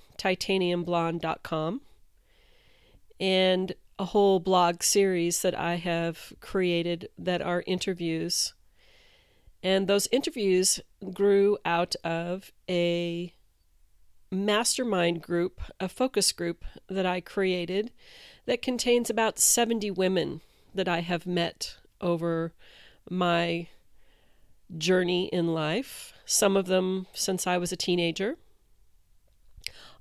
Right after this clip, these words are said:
all of them incredibly inspiring and unique women.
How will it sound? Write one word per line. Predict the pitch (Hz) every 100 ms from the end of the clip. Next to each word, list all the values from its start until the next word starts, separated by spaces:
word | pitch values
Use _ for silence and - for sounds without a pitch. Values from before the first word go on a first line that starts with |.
| -
all | 185 190
of | 202
them | 190 185 185
incredibly | 180 180 190 185 180 185 185 -
inspiring | 165 - - 170 175 175 175 170 170 - -
and | 175 170 170 170 170 160 -
unique | 175 175 170 170 -
women. | 170 165 190